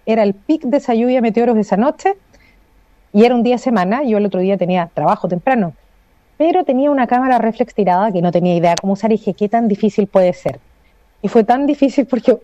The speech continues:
primero fue buscar un lugar oscuro, después fue seguir ciertas recetas que me habían dado de recomendaciones para poder hacer fotos, nada funcionó, yo apretaba los botones y no pasaba nada. Una frustración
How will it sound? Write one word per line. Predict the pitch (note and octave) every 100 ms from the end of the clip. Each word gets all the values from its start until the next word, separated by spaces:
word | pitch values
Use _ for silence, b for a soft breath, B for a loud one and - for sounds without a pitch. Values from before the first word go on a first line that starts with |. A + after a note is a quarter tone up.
| _
primero | F#3+ G#3 C#4
fue | D#4 A#3+
buscar | A3+ A3 G#3
un | G3
lugar | E3+ D#3+
oscuro, | - - D4 D4+ D4+ D#4
después | F#3+ - A3
fue | B3
seguir | A3+ F#3+ G3+ A3
ciertas | - A3+ - -
recetas | F3+ E3+ C4+ C4 -
que | G3+
me | G3
habían | G#3+ G#3+
dado | G#3 G#3+
de | G#3+
recomendaciones | G3 F3+ F3+ E3 D#3+ G3 G#3
para | - F#3+
poder | F#3
hacer | G3 F3
fotos, | - A3+ B3+ B3+ B B -
nada | F#3+ G#3+ B3+ C4
funcionó, | C4 A#3+ A3+ G#3
yo | A3
apretaba | G3+ F#3 F3
los | F#3 E3+
botones | E3+ F#3+ F#3+
y |
no | F3+
pasaba | F3 - F3
nada. | F3 D#3+ D#3 b b b -
Una | C#4+
frustración | D4+ C#4+ C#4 -